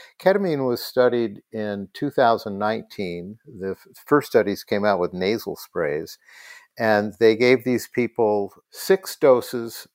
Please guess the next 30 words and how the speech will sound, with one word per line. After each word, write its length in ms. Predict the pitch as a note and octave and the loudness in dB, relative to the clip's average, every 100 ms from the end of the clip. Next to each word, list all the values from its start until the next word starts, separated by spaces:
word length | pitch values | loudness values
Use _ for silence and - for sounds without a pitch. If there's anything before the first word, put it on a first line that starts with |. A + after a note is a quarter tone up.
| - | -4
of 240 | A2 - | -2 -2
ketamine 600 | - G#2+ F#2+ F2 E2 E2 A2 _ | 0 0 0 -8 -12 -14 -20 _
over 280 | - A#2 G#2 | -2 0 2
a 60 | G2+ | -2
two-week 600 | - D3+ D3 C3 A2+ _ | -2 -2 0 0 -2 _
period, 600 | G#2 F#2+ E2+ D#2+ E2 - _ _ | -2 0 -2 -4 -8 -14 _ _
and 200 | A2+ A2 | -4 0
they 140 | A2 G#2+ | 0 2
got 260 | C3 D3 | 0 2
better 300 | A#2 A2+ A2 | 0 2 0
immediately. 680 | F#2+ F#2+ E2 - - - - _ _ _ - | -2 -6 -6 -8 -12 -20 -20 _ _ _ -2
After 320 | A#2+ - A2 | -2 -2 -4
one 320 | G2+ C3 D3+ | -2 -2 -2
dose, 580 | A2 F#2+ F2 F#2+ - - _ - | 0 0 0 -6 -14 -18 _ 0
their 180 | G#2+ F#2 | 0 0
depression 540 | G2 - G#2+ - G2 | -2 0 0 0 -10
started 440 | - G#2 F#2+ F2+ - | -2 0 0 -2 -4
to 100 | F#2 | -4
lift, 420 | F2 D#2 D2+ - _ - - - | -2 -2 -4 -14 _ -20 -12 -2
and 180 | G#2+ | 2
there 120 | A2+ A#2 | 4 4
was 180 | G#2+ | 2
durability 720 | - C3+ B2+ A#2 E3+ F3 - - | 2 4 4 4 2 2 -4 -12
to 120 | - | -16
this. 460 | C#2+ D2 - - - _ _ - | -10 -10 -10 -14 -20 _ _ 0
After 400 | B2+ B2+ A#2 G#2 - - | 0 0 -8 -12 -16 -6
these 340 | C3 D3 D3 | 0 0 0
results, 680 | A2 G2+ - F2 E2+ E2+ - | -4 -4 0 2 2 -2 -8
these 320 | - A2+ - | -2 -2 -2
clinics 720 | - - C#3+ A2 - - - | -6 -2 0 0 -2 -12 -18